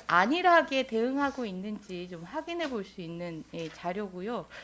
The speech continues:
용지 해제와 관련해서도 마찬가지입니다. 평택에 있는 학교 설립 수요가 부족하다라는 이유로 용지를 해제했는데, 이걸 해제하고 나니까 지금 과밀학교 현상이 지금 나타나고 있는 겁니다.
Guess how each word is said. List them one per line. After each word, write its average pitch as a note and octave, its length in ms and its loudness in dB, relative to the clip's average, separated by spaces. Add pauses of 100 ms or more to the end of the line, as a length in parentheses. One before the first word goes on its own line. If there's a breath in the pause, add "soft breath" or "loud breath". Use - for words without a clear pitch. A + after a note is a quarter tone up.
(100)
용지 D4 260 4
해제와 A#4 500 6
관련해서도 A#3 520 0
마찬가지입니다. F3+ 840 0
평택에 G4 580 -4
있는 A#3+ 400 0 (180)
학교 - 200 2
설립 G#4 340 4
수요가 F#4+ 480 6
부족하다라는 B3 800 2
이유로 F#3 340 -4
용지를 C4+ 520 2
해제했는데, A#3+ 1000 2
이걸 E4 280 4
해제하고 G#4+ 460 2
나니까 G3+ 440 0
지금 A3 220 -6
과밀학교 G#3+ 1040 0
현상이 D4 600 2
지금 G3 260 -6
나타나고 B3+ 580 0
있는 F3+ 260 -8
겁니다. E3 580 -6